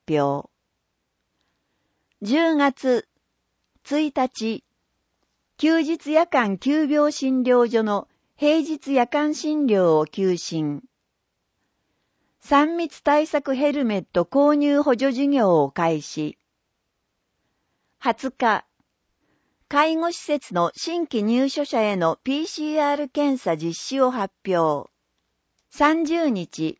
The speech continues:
三密対策リフォーム等補助金の継続を発表。十一月、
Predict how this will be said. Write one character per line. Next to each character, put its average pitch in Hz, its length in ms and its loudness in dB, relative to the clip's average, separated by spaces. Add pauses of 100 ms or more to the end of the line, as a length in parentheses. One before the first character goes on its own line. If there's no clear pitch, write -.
(400)
三 320 360 0
密 330 240 -8
対 311 240 2
策 196 280 -4
リ 190 140 -2
フ 269 100 0
ォ 302 140 2
ー - 40 2
ム 202 140 0
等 190 400 4
補 220 140 -2
助 277 180 0
金 285 280 0
の 277 100 2
継 262 300 2
続 240 320 2
を 220 80 4
発 202 220 -4 (140)
表。 147 400 0 (1600)
十 302 340 0
一 311 260 -4
月、 262 540 0